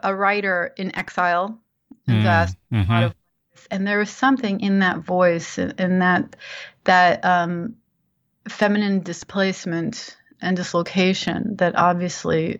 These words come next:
Speaker 1: resonated with me.
Speaker 2: Yeah.
Speaker 1: And, um, became important for me.
Speaker 2: Yeah. And at what point, wa-, and was it, was it before this or after this,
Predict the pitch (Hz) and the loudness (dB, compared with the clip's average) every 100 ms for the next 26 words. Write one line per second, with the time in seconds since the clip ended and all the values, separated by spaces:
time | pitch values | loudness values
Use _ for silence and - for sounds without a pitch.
0 | - 180 160 170 165 170 170 87 - 87 | -2 0 0 -2 -2 -2 -2 -4 -2 -2
1 | 90 - - - - 98 98 87 85 _ | -2 -6 -12 -16 -2 2 2 0 -4 _
2 | _ _ 165 170 165 170 160 165 185 175 | _ _ -2 0 2 4 4 2 0 4
3 | 185 175 - 185 175 165 - 165 170 175 | 4 4 4 2 2 -2 -4 -4 -4 -6
4 | 190 _ _ _ 117 107 104 90 - _ | -8 _ _ _ 0 2 0 -2 -6 _
5 | _ - - _ 139 135 - - 147 - | _ -20 -20 _ -2 -2 -6 -4 -4 -2
6 | 165 220 - 170 156 139 127 123 127 123 | -4 -4 -6 -2 -2 0 -2 -2 0 -2
7 | 120 - _ _ _ _ - 123 107 - | -4 -8 _ _ _ _ -6 -4 -4 -6
8 | _ 110 107 - 131 139 139 139 123 98 | _ -4 -4 0 0 2 0 -2 -2 -2
9 | 117 123 139 123 127 123 - | -2 -2 -2 0 -2 -4 -12